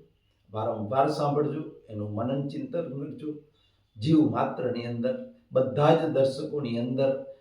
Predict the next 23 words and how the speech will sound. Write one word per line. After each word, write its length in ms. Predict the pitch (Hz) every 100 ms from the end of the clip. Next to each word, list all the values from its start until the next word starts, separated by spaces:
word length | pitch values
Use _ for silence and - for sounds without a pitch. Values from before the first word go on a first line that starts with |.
| _
જે 200 | 104 110
પરમાત્મા 640 | 101 107 143 156 - 123
બેઠા 400 | 104 117 117 123
છે, 460 | 120 - - _ _
જે 160 | 123 123
ખુદા 360 | 151 151 170
બેઠા 400 | 151 - 123 120
છે, 320 | - 117 - - _ _
જે 120 | 120
અલ્લાહ 420 | 120 127 160 165
બેઠા 340 | 143 - 127 110
છે, 320 | - - 107 _ _ _ _ _
હા, 320 | 120 147 - - _ _
એ 320 | 110 120 113 113 - _ _ _ _ _ _ _
આપણને 680 | 120 147 170 143 - 104 - -
બધાને, 760 | 139 110 165 180 180 156 - -
બધા 380 | 123 - 151
જ 80 | 185
મુમુક્ષુઓને 1000 | 185 165 151 151 - 139 120 123 - 98 - _ _ _ -
આ 340 | 104 98 92 - - _ _ 95 101
જ્ઞાન 540 | 117 143 151 151 - - -
આત્મસાત 720 | - 120 113 123 123 110 107 -
કરવાની 400 | 107 113 113